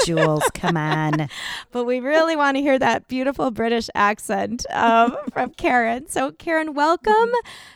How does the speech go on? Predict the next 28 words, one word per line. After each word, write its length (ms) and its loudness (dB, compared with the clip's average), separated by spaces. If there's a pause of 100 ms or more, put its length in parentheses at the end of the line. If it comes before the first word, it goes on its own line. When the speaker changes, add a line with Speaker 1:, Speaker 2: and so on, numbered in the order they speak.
(140)
Speaker 2:
Thank 240 -2
you 80 6
for 240 -2
being 460 -4
here. 360 -2 (360)
We're 140 -6
so 260 -2
excited 400 -6
to 100 -10
have 180 -12
you. 120 -12 (560)
Speaker 3:
Thank 360 0
you 120 4
for 160 -6
having 360 -4
me. 220 -4
And 180 -6
I 40 -10
have 200 -2
to 60 -2
admit, 280 -4 (260)
I 140 2
love 280 2 (100)
the 140 -4
introduction, 760 -6
inspirational 680 -4
creative. 560 -6
So 140 -8